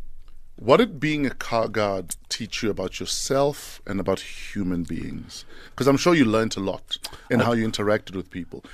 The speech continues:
Speaker 1: or how some people will ignore you like you're not there.
Speaker 2: Yeah, I, I think personally, um, um,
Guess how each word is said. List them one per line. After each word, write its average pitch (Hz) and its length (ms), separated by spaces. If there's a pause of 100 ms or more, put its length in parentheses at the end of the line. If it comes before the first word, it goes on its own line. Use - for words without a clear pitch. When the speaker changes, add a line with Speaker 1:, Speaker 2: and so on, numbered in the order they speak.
(140)
Speaker 1:
or 104 140
how 117 240
some 110 260
people 110 380
will 104 240
ignore 104 480
you 101 180
like 98 220
you're 101 80
not 95 160 (100)
there. 92 360 (100)
Speaker 2:
Yeah, 107 400
I, 131 240
I - 40
think 180 340
personally, 143 560
um, 131 480 (840)
um, 123 560